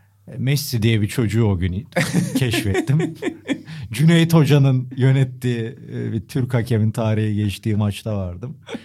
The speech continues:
Speaker 1: Yani yıllar sonra o maçta vardım diye o
Speaker 2: Baba bir de
Speaker 1: başımızın
Speaker 2: o,
Speaker 1: etini yerim.
Speaker 2: o Cüneyt Hoca kalıbı çok iyidir Türkiye'de.
Speaker 1: Aynen.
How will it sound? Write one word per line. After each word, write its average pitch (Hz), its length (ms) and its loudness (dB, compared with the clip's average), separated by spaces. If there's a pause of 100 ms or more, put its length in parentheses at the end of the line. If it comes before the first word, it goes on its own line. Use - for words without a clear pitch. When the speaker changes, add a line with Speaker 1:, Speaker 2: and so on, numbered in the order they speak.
(120)
Speaker 1:
Yani 127 160 -2
yıllar 143 360 2
sonra 110 360 2
o 143 100 2
maçta 139 380 2
vardım 120 440 4
diye 147 140 2
o 151 260 -2 (460)
Speaker 2:
Baba 170 220 -2
bir 151 40 0
de - 0 -
Speaker 1:
başımızın 160 440 2
Speaker 2:
o, 170 60 0
Speaker 1:
etini 143 160 2
yerim. 120 360 0
Speaker 2:
o 156 140 -2
Cüneyt 170 340 -2
Hoca 175 300 -4
kalıbı 170 320 -4
çok 160 200 -6
iyidir 123 260 -6
Türkiye'de. 110 580 -4
Speaker 1:
Aynen. - 260 -14